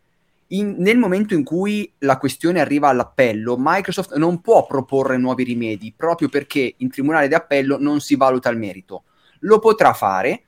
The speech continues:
soltanto quando tornerà la C M A, cosa che succederà tra otto, nove mesi. Quindi uno dei motivi per cui questo blocco è più importante di quello dell'autorità antitrust è il fatto che sposta sicuramente,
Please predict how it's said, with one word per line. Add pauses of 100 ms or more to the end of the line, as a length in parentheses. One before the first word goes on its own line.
soltanto
quando
tornerà
la
C
M
A,
cosa
che
succederà
tra
otto,
nove
mesi. (480)
Quindi
uno
dei
motivi
per
cui
questo
blocco
è
più
importante
di
quello
dell'autorità
antitrust
è
il
fatto
che
sposta
sicuramente,